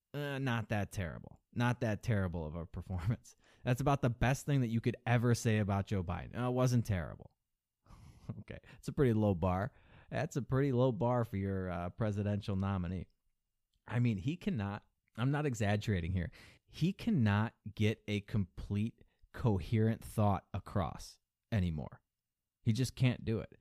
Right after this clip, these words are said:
And I mean, he wasn't, he was never operating at this really high level anyway. So this isn't like he's a huge fall from grace. He's falling from, like,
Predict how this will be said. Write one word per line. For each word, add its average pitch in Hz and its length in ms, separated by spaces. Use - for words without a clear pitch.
And 117 100
I 120 60
mean, 127 140
he 131 80
wasn't, 151 360
he 147 80
was 156 160
never 151 260
operating 117 600
at 104 120
this 98 320
really 110 220
high 117 300
level 101 600
anyway. 131 420
So - 140
this 131 200
isn't 131 240
like 107 160
he's 104 220
a 101 80
huge 120 320
fall 117 260
from 90 260
grace. 104 480
He's 117 200
falling 127 420
from, 110 200
like, 101 220